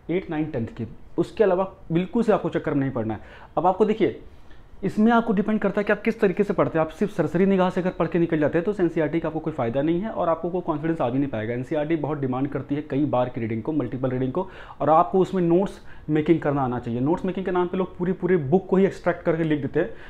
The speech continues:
एक नई बुक क्रिएट कर देते हैं, उससे कोई फ़ायदा नहीं है। आपको नोट मेकिंग कैसे करनी होती है मैं अभी दिखाता हूँ आपको, एक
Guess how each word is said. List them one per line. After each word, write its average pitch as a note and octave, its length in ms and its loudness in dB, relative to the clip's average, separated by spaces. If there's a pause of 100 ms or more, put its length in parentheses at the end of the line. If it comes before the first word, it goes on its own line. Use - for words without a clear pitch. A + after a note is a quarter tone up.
(160)
एक D3+ 80 -2
नई E3+ 180 8
बुक D#3+ 180 0
क्रिएट D3 220 2
कर C3 80 0
देते A#2+ 180 -2
हैं, A#2+ 100 -6 (340)
उससे G3 240 0
कोई F#3+ 120 0
फ़ायदा B2 300 -2
नहीं A2+ 220 -2
है। F#2 240 -10 (380)
आपको D3+ 200 2
नोट F3+ 200 2
मेकिंग F3+ 220 0
कैसे E3+ 220 -2
करनी F3+ 220 0
होती F3+ 180 0
है F3+ 60 0
मैं F3+ 120 2
अभी E3 80 2
दिखाता C#3+ 300 -4
हूँ C#3+ 80 -2
आपको, C3+ 140 -4
एक D3+ 80 -6